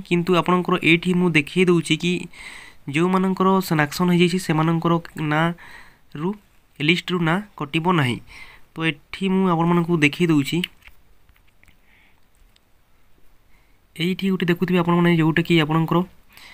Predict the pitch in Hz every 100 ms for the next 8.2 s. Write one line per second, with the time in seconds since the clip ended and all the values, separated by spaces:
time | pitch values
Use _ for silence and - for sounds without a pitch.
0 | - - - - - 151 170 - 180 175
1 | - 180 175 175 156 - 165 165 151 151
2 | 147 143 143 135 131 190 - - 135 127
3 | 127 156 156 151 151 147 143 147 151 147
4 | 131 - _ _ - 135 143 143 139 131
5 | 151 143 156 165 - - - - 143 165
6 | - 165 160 - 170 160 160 165 190 196
7 | - - - - 143 156 156 156 147 151
8 | 156